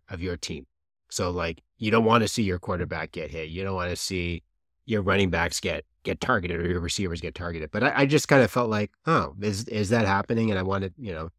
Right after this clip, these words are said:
just to see what, what you guys thought. Do you guys think that, or do you guys see that as being problematic, or is it just kind of the way that the game is?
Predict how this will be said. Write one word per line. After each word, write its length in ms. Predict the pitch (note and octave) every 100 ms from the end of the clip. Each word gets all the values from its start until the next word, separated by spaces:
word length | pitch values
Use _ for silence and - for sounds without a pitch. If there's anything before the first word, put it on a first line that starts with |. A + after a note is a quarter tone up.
| -
just 180 | F#2+ -
to 60 |
see 200 | F2+ G2
what, 160 | E2+ F2+ -
what 160 | A2+
you 140 | E3 A2
guys 240 | D#2+ -
thought. 240 | - - - _ _
Do 60 | A2
you 80 | G2
guys 240 | G2+ F#2+
think 200 | - A#2
that, 260 | - E3 D#3
or 80 | F#2+
do 120 | F2+
you 80 | F2+
guys 340 | F2 E2+ - _ _ _ _ _ _ _ -
see 280 | - B2
that 280 | A#2 A2+ A2+
as 200 | G2 F#2
being 540 | F2 G#2 G2+ G2 F#2 - _ _ -
problematic, 840 | G2+ F2+ F2 F#2 A2+ C3 C3 -
or 560 | G2+ G2 F#2+ F#2+ G2 C3
is 180 | C#3 F2
it 80 | G#2
just 200 | G2+ F#2+
kind 140 | A2
of 60 | F#2+
the 80 | F2+
way 180 | F2+ F2+
that 160 | D#2+ - _ -
the 80 | D2+
game 260 | D#2+ D2+
is? 320 | - D2 -